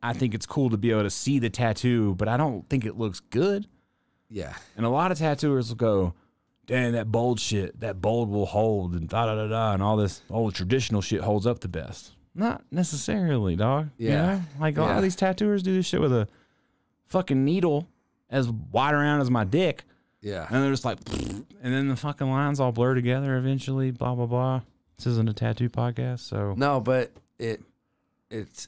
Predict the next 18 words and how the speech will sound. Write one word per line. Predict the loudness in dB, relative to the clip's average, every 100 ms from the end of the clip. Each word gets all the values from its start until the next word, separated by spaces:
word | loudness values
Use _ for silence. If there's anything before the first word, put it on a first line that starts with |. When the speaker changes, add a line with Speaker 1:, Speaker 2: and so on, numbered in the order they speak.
| -12
Speaker 2:
a |
metaphor | -8 -8 -8 -12 -18 -20
for | -20 -20
life. | -20 -8
Speaker 1:
It | -4
is | -4 -4
a |
metaphor | -8 -10 -14 -16 -16 -16 -20 _ _ _ -14
for | -10
Speaker 2:
Yeah. | -8
Speaker 1:
life. | -10 -12 -16 -20 _ _ _ _ _ _ _ _ _ _ _ _ _ _ _ -2
Ern, | 0 0 -2 -6
how | -4
high | -2 -2 -2
are |
you | -2 -4
right | -6
now? | -8 -12